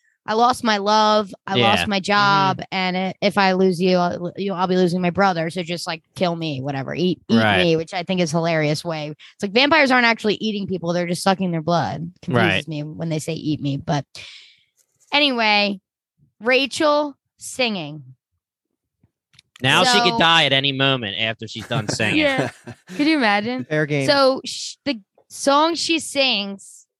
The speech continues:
Speaker 1: I'll give you all one guess of what, where prior in the season that, or the series that song pops up.
Speaker 3: Um, it was playing in Shorty's when Hart walks in for the first time in season one.
Speaker 1: Cl-, no, but good,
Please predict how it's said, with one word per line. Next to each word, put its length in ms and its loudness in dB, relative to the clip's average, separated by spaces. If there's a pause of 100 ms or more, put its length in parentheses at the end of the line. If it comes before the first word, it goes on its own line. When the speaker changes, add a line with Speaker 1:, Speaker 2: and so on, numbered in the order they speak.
(320)
Speaker 1:
I'll 400 2
give 220 -2
you 140 2
all 180 2
one 180 -2
guess 280 -2
of 140 -6
what, 440 -2
where 360 -2
prior 420 2
in 180 -2
the 60 -4
season 920 -2
that, 220 2 (320)
or 120 2
the 100 -2
series 420 0
that 200 2 (100)
song 300 2
pops 320 -8
up. 180 -4 (540)
Speaker 3:
Um, 380 0
it 160 4
was 180 2
playing 840 2 (160)
in 280 2
Shorty's 760 0
when 280 -6
Hart 340 -2
walks 260 -2
in 160 -6
for 80 -10
the 80 -8
first 280 -10
time 160 -8
in 80 -12
season 260 -10
one. 140 -14
Speaker 1:
Cl-, 140 -10 (200)
no, 300 2
but 180 0
good, 180 -2